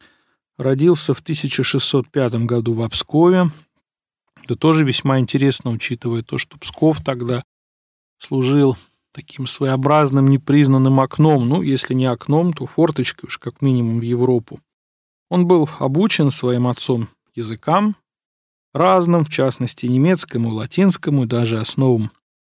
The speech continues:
математического исчисления. И, видимо, отец Афанасия Лаврентьевича тоже был человеком незаурядным, поскольку, не имея никакой знатности и родовитости, он понимал, что знание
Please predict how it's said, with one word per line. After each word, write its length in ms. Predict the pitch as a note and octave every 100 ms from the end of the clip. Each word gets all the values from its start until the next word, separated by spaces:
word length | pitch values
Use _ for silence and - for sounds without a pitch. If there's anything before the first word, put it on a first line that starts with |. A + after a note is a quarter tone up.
| -
математического 1000 | C#3+ D3+ D3 D3 D3+ C3+ - - C3 A#2+
исчисления. 1000 | A2 - B2 - D#3+ F#3 F3+ E3+ D3 - _ _ _ -
И, 40 |
видимо, 400 | D3+ G3+ G#3 G3+
отец 760 | - E3 - F#3+ F#3+ - - - - _ _ _ _ _ _ _
Афанасия 600 | - - D3+ E3+ D#3 E3+
Лаврентьевича 680 | D#3+ D#3+ E3+ D3+ D#3 -
тоже 300 | C#3+ A#3 G3
был 200 | C3 C3
человеком 360 | - - - C3
незаурядным, 720 | C#3 C3+ D3 F3 A3 G#3+ D#3+
поскольку, 460 | C3 - C3 B2
не 200 | C3+ C#3+
имея 400 | C#3+ E3+ D#3+ B2 - _ _ _ _ _ _
никакой 440 | C3 B2+ C#3+ - C3
знатности 600 | A#2+ E3+ D#3 D3+ - -
и 40 |
родовитости, 680 | B2 A#2 B2+ E3+ G#3+ D#3+ -
он 140 | D3 B2+
понимал, 460 | - B2 B2 F3
что 340 | F3+ - - B2 _ _ _ _ _
знание 640 | A#2+ D3+ F#3+ F3+ C#3+ A#2